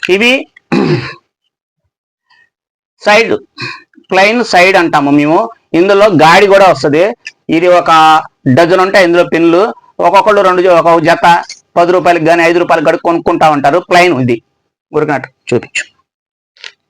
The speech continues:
ఫ్రెండ్స్, ఇది కూడా కలర్స్ సిక్స్ కలర్స్ ఉంటాయి, అంటే ఇందులో ఆరే ఉంటాయి. ఇది కూడా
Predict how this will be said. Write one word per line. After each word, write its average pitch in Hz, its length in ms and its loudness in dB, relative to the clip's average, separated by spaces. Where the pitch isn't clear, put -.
ఫ్రెండ్స్, 247 420 2
ఇది 180 180 0
కూడా 214 400 2
కలర్స్ 214 540 0
సిక్స్ - 280 -2
కలర్స్ 208 340 0
ఉంటాయి, 156 320 -2
అంటే 180 240 -2
ఇందులో 214 220 2
ఆరే 202 340 4
ఉంటాయి. 175 540 0
ఇది 170 140 2
కూడా 214 440 2